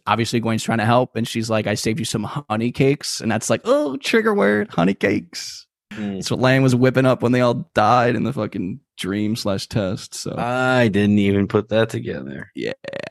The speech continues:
Speaker 1: So we get, uh, honestly, a nice continuation of the scene is now Egwene and Elaine talking. They're mopping up, doing classic novice tasks.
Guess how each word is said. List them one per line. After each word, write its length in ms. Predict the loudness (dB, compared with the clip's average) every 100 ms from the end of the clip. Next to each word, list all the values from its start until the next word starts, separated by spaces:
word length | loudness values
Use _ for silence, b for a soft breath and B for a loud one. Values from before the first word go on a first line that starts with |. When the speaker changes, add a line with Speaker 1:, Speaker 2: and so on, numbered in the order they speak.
| -16 B B
Speaker 1:
So 100 | -6
we 60 | 0
get, 160 | 2 2
uh, 140 | 0 _ _ _ _
honestly, 440 | -8 -2 2 2 0 -2
a 100 | 0
nice 260 | 4 2 2
continuation 460 | 0 4 4 4
of 40 | 0
the 60 |
scene 240 | 0 0 0
is 320 | 0 -4 -4
now 180 | -2 -4
Egwene 300 | -2 -2 -2
and 80 | -4
Elaine 300 | -2 -2 0
talking. 440 | 2 2 0 -4
They're 100 | -2
mopping 340 | 2 2 2 2
up, 260 | 2 -2 _
doing 220 | -4 -2
classic 580 | -2 0 0 0 -6 -6
novice 400 | -2 0 0 -4
tasks. 480 | 0 2 2 -4 -10